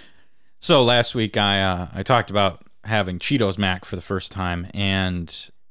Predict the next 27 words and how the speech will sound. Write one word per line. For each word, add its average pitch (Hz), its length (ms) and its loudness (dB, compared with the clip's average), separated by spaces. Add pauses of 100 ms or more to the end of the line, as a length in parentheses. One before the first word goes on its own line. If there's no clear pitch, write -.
(140)
in 170 120 2
my 131 160 2
description 101 500 -4
of 87 160 -4
it, 85 180 -6 (240)
I 92 180 -6
said 90 480 -6 (840)
that 82 320 -12 (160)
it 104 80 -4
was 98 180 -4
disgusting 123 560 0
because 104 380 -4
you, 101 280 -4
I 98 100 2
used 98 260 0
a 90 100 0
whole 98 180 0
stick - 280 -4
of 87 120 -8
butter. 82 320 -10 (640)
I 90 60 -10
don't 95 200 2
know 98 120 4
why 101 300 4
I 104 100 2
did 110 240 0
that. 131 240 -4